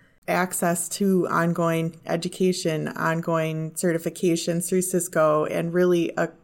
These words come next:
a path for a career that you can raise a family on this income. You know, it's something that you can get into without a lot of,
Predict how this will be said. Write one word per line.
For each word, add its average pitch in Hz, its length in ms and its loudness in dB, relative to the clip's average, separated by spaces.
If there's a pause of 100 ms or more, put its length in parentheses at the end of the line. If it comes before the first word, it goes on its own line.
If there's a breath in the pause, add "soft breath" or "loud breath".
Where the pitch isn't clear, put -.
(120)
a 165 120 0
path 185 460 0
for 170 240 0
a 156 60 -2
career 165 800 0 (300 loud breath)
that 165 500 0 (160)
you 185 200 0
can 202 520 2
raise 202 300 2
a 220 80 2
family 214 460 2
on 151 200 -4
this - 400 -4
income. 196 800 0
You 196 160 2
know, 156 320 0 (200 loud breath)
it's - 520 -2 (420)
something 202 520 2
that 180 180 0
you 190 160 0
can 180 240 0
get 175 160 0
into 190 400 2
without 175 560 2
a 175 80 0
lot 165 440 0
of, 156 580 -2